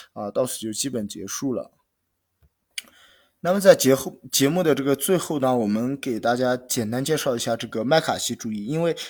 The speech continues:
这个战争人类学或者冷战和二战期间的这一些历史呢，跟这个麦卡锡主义还是有很大的关系的。啊，它一般是指一九五零年代至五四年间呢，照应于美国参议员这个叫做麦卡锡的美国国内反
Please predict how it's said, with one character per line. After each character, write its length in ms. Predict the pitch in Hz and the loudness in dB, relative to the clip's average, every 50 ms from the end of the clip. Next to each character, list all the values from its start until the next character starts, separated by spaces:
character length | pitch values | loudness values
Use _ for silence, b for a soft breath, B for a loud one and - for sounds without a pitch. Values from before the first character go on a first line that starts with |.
| B B B | B B B
这 80 | - | -6
个 100 | - 160 | -6 0
战 180 | 151 - 202 196 | 2 4 4 4
争 120 | 196 196 | 4 4
人 180 | 196 175 139 127 | 4 4 4 4
类 80 | 123 123 | 2 2
学 160 | - - 123 | 0 -2 -4
或 140 | - 131 120 | -4 -4 -6
者 240 | 120 123 113 110 | -4 -4 -2 -2
冷 240 | 110 110 107 104 107 | -2 -2 -2 -2 -2
战 240 | 107 123 127 127 120 | -2 0 0 -2 -2
和 160 | 107 - 113 | -4 -6 -8
二 160 | - - 131 | -4 -4 -2
战 200 | 127 127 123 123 | 0 0 0 0
期 280 | 120 - - - - 120 | -2 -4 -4 -6 -6 -6
间 200 | 127 127 120 123 | -6 -6 -6 -4
的 160 | 123 110 95 | -4 -6 -6
这 140 | - - 101 | -6 -8 -10
一 100 | 95 95 | -8 -8
些 280 | 107 - - 107 104 B B B B B B B B | -8 -8 -8 -10 -10 B B B B B B B B
历 140 | - 139 143 | -6 -4 -4
史 180 | 135 - - 110 | -4 -4 -6 -6
呢， 140 | 107 104 107 | -6 -6 -6
跟 160 | - 123 127 | -6 -6 -6
这 80 | 131 - | -6 -2
个 100 | 127 127 | -2 -2
麦 160 | 135 147 147 | 0 0 0
卡 140 | 143 127 110 | 0 -2 -4
锡 160 | 104 - 120 | -4 -4 -8
主 180 | 110 - 113 107 | -8 -8 -8 -6
义 140 | 101 98 98 | -6 -6 -8
还 120 | 101 95 | -8 -8
是 180 | 90 - 120 113 | -10 -8 -8 -6
有 180 | 101 98 110 | -6 -8 -8
很 240 | - - 113 98 90 | -10 -12 -12 -12 -12
大 120 | 90 95 | -10 -10
的 120 | 101 95 92 | -10 -10 -8
关 200 | - 107 110 123 | -8 -6 -6 -4
系 140 | - - - | -6 -6 -6
的。 140 | 113 - B B B B B B B B | -8 -12 B B B B B B B B
啊， 80 | - 131 | -4 4
它 160 | - 185 196 | 8 8 8
一 80 | 208 | 8
般 240 | 220 175 208 208 208 | 8 6 6 6 6
是 140 | 202 - 202 | 4 0 0
指 160 | 156 139 127 | 2 2 2
一 100 | 143 160 | 2 2
九 240 | 151 - 139 131 127 | 2 2 4 4 4
五 220 | 131 127 120 117 | 4 4 2 2
零 180 | 110 113 123 147 | 0 0 -2 -2
年 160 | 151 135 123 | 0 0 0
代 140 | 127 127 120 | 2 0 0
至 180 | 113 127 127 113 | 0 -2 -2 -2
五 220 | - - 131 123 | -2 -2 -2 -2
四 240 | 120 - - - 175 | 0 0 0 0 0
年 220 | 160 135 120 117 120 | 0 2 2 0 0
间 180 | - 139 135 | 2 2 2
呢， 140 | 135 135 131 B B B B B | 2 0 -2 B B B B B
照 240 | - 185 185 170 147 | 8 10 10 10 10
应 240 | 143 147 165 170 170 | 8 2 0 -2 0
于 140 | 151 131 123 | 0 0 2
美 180 | 123 123 110 | 2 0 -2
国 220 | 101 - 113 117 120 | -2 -4 -4 -2 -2
参 260 | - - 156 156 160 | -2 -2 -2 -2 -2
议 60 | 165 | -2
员 240 | 151 127 113 107 107 | -2 0 0 -2 -4
这 100 | - 117 | -6 -6
个 240 | 113 110 104 95 92 | -4 -4 -2 -2 -4
叫 120 | - - 117 | -4 -4 -6
做 120 | 113 120 | -4 -2
麦 180 | 123 139 147 139 | 0 2 2 2
卡 160 | - 101 - | 0 -2 -6
锡 160 | - - - | -4 -4 -4
的 120 | 110 107 98 | -2 -2 -2
美 120 | 104 104 | -2 -4
国 220 | 98 - 107 110 110 | -6 -6 -6 -8 -6
国 260 | - - 117 110 117 | -6 -6 -4 -2 -2
内 220 | 147 165 160 - - | 0 -2 -2 -4 -6
反 320 | - - - 127 110 92 | -10 -8 -6 -6 -6 -6